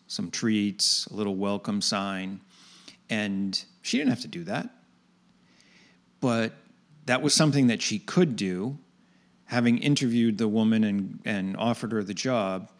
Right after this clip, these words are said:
she thought that would be really good for her. And it has turned out to be an excellent thing.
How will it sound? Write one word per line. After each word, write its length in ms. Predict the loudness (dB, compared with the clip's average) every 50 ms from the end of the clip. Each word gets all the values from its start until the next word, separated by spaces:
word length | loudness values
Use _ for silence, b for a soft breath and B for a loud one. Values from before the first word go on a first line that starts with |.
| b b b
she 140 | -8 -6 -2
thought 240 | 2 4 4 4 4
that 120 | 2 0
would 140 | 2 0 0
be 100 | 0 0
really 320 | 2 4 4 4 4 2 2
good 220 | 0 -2 -4 -4
for 200 | -6 -10 -10 -10
her. 260 | -10 -10 -12 -14 -16 -20 _ _ _ _ _ _ _ -12
And 160 | -10 -8 -8
it 80 | -8
has 240 | -6 -6 -6 -6 -6
turned 240 | -6 -6 -6 -6 -4
out 200 | -4 -6 -8 -8
to 80 | -10 -10
be 420 | -8 -6 -6 -4 -4 -4 -4 -6 -6
an 140 | -4 -4 -2
excellent 480 | -2 -2 0 -2 0 0 -2 -4 -4 -2
thing. 360 | -2 -2 -2 -4 -6 -10